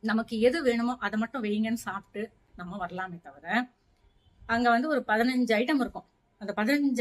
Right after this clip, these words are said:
ஐட்டத்தையும் வாங்கிடுவோம். வாங்கிட்டு அதுல வந்து ஒரு ரெண்டு ஐட்டம் தான் நமக்கு பிடிக்கும்,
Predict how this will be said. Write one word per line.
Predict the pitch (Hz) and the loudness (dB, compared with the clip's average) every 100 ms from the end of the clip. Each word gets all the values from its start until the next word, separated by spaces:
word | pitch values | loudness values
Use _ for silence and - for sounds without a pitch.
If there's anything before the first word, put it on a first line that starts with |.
| 220 | 2
ஐட்டத்தையும் | 285 277 294 330 254 | 2 2 2 0 2
வாங்கிடுவோம். | 240 233 208 - _ _ _ | 4 2 2 -6 _ _ _
வாங்கிட்டு | 196 220 220 190 | -2 0 0 -2
அதுல | 214 202 233 | -2 -2 -2
வந்து | 226 269 | -2 -2
ஒரு | 226 | 0
ரெண்டு | 208 226 | 0 0
ஐட்டம் | 226 226 | -2 -4
தான் | |
நமக்கு | 233 247 180 | -4 -4 -6
பிடிக்கும், | 175 190 185 | -10 -12 -14